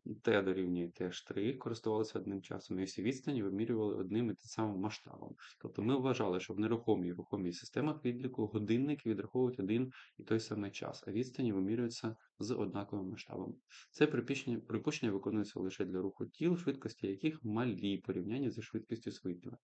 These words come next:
А швидкість світла у нас становить триста тисяч кілометрів на секунду, або три на десять у восьмій,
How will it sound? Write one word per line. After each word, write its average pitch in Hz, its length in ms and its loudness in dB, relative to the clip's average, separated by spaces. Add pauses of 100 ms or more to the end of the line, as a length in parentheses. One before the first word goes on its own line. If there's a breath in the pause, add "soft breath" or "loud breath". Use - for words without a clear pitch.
(300)
А - 140 4
швидкість - 520 0
світла 165 300 4
у 131 60 4
нас 117 160 2
становить 113 360 2
триста 143 420 2
тисяч 127 400 -2
кілометрів 107 680 -4
на 110 180 -2
секунду, 104 1120 -2
або 101 240 0
три 135 260 -2
на 113 120 0
десять 95 360 -6
у - 80 -6
восьмій, 160 520 0